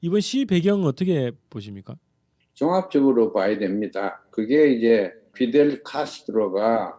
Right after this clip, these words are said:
Speaker 2: 들어오고 나서 수십 년, 천구백오십구 년부터 그 사람이 혁명 지도자로서 성공해서 들어왔으니까 오늘날까지 사회주의, 공산주의 국가입니다.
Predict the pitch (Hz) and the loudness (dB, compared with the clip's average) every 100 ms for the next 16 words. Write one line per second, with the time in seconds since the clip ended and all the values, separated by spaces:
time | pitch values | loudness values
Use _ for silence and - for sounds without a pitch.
0 | _ _ - 110 117 117 110 90 92 - | _ _ -6 2 4 4 2 -2 -6 -2
1 | 117 82 - _ _ _ _ - 156 147 | -2 -2 -8 _ _ _ _ -6 -4 -2
2 | 165 139 104 - - 139 123 131 104 117 | -2 -2 -4 -8 -4 -2 2 2 4 4
3 | 131 - - _ 131 160 190 156 127 - | 2 -2 -8 _ -2 -2 -2 -4 -6 -2
4 | 80 - _ _ _ 107 - 110 98 98 | -4 -6 _ _ _ -8 -2 -2 -2 -6
5 | 92 113 104 101 90 - 117 107 98 98 | -4 -2 0 -2 -4 -4 -2 -2 -2 -4
6 | 90 87 - 98 98 - _ _ - 101 | -4 -6 -6 -6 -6 -10 _ _ -6 -4
7 | 92 98 92 90 82 - 80 - 85 82 | -2 -2 -2 -4 -4 -8 -10 -8 -8 -8
8 | - 90 85 - 95 - _ _ - 147 | -8 -10 -10 -12 -14 -14 _ _ -4 0
9 | 151 117 107 107 101 87 78 _ _ - | 2 0 0 -4 -4 -6 -12 _ _ -12
10 | 110 127 143 131 131 117 - 107 120 143 | -6 0 0 2 2 0 -2 -6 -6 -4
11 | 139 131 117 - 113 131 135 107 - | -2 0 0 -2 -8 -6 -4 -6 -8